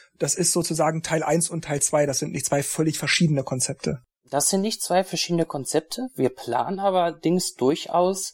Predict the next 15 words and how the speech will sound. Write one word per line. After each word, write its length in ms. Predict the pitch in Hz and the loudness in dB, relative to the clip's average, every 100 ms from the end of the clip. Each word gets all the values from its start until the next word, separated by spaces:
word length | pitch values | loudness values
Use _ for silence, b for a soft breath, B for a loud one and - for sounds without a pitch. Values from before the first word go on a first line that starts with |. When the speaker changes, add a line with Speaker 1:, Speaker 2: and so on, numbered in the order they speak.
| - | -12
Speaker 2:
Funktionen 720 | - 143 131 - 135 185 175 | -4 -2 -2 0 0 2 0
einzufügen, 920 | 117 151 - 175 - 170 170 170 170 | 0 -2 0 -4 0 4 4 4 2
dass 360 | 151 143 - - | 2 -2 -2 -8
die 140 | 131 131 | -8 -6
drei 300 | 123 135 160 | -2 -2 0
unterschiedlichen 1080 | 165 - 156 - 175 175 160 156 143 143 | -4 -2 -2 0 0 0 0 -8 -8 -2
Versionen, 600 | 135 127 131 151 147 120 | 0 0 2 4 4 0
also 320 | - 110 113 117 | -2 -4 -4 -4
Nintendo 480 | 101 113 117 110 | -8 -2 -2 -2
Switch, 420 | 113 - 170 - - | -4 0 0 0 -6
Nintendo 400 | 123 - 120 120 | -4 -2 -2 -2
Wii 240 | 131 156 | 2 6
U 140 | 160 | 6
und 320 | 113 131 131 - | 4 0 -2 2
ne-, 280 | 123 123 | 4 4